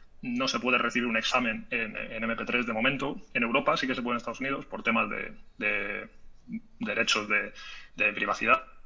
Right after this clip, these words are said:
y demás, pero porque yo no, no tengo en realidad por qué escuchar el ruido de fondo mientras, eh, hago un examen, ¿no? En, y, y ver si tienes mascotas, por ejemplo, para poder hacer otro tipo de cosas como las ventas y demás. Pero bueno, estos interfaces de voz y estos asistentes de voz y skills, di-, digo de Alexa o de Google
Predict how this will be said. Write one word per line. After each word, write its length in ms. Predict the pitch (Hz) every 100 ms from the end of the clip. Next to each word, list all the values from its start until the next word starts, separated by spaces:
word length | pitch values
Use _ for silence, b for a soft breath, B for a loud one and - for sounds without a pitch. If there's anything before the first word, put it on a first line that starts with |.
| 135 131
y 60 |
demás, 300 | 120 131 - B B - -
pero 280 | 123 120 110
porque 220 | 117 113
yo 80 | 117
no, 80 | 123
no 180 | 117
tengo 520 | 120 123 117 107 - -
en 140 | - 113
realidad 280 | 110 110 107
por 160 | 104
qué 60 | 104
escuchar 580 | - 107 - 113 110 - -
el 120 | - 117
ruido 240 | 127 123
de 80 | 120
fondo 280 | - 139 123
mientras, 280 | 123 117 120
eh, 380 | 117 110 107 107
hago 120 | 110
un 60 | 113
examen, 340 | 110 120 120
¿no? 160 | 117 135
En, 220 | 117 - -
y, 100 | 117
y 220 | 110 110
ver 140 | 110 110
si 100 | 107
tienes 240 | 113 107
mascotas, 420 | - - 139 123
por 120 | 113
ejemplo, 280 | - 143 131
para 180 | 110 110
poder 280 | 101 113 113 B B B B
hacer 180 | - 120
otro 160 | 113
tipo 200 | 113 110
de 80 | 104
cosas 280 | 127 - 101
como 140 | 101
las 120 | 98
ventas 280 | 104 131 107
y 60 | 110
demás. 200 | 117 123 B B -
Pero 120 | 123
bueno, 120 | 127
estos 340 | 123 139 - 147
interfaces 540 | 139 123 - - 143
de 80 | 135
voz 340 | 143 175 - -
y 80 |
estos 520 | 113 - 117 117 - -
asistentes 460 | 123 120 127 127
de 60 | 123
voz 340 | 127 131 -
y 100 | 113 107
skills, 640 | - 127 127 117 - -
di-, 140 | 123 120
digo 180 | 123
de 80 | 131
Alexa 220 | 127 120
o 40 | 120
de 60 |
Google 260 | 107 110 110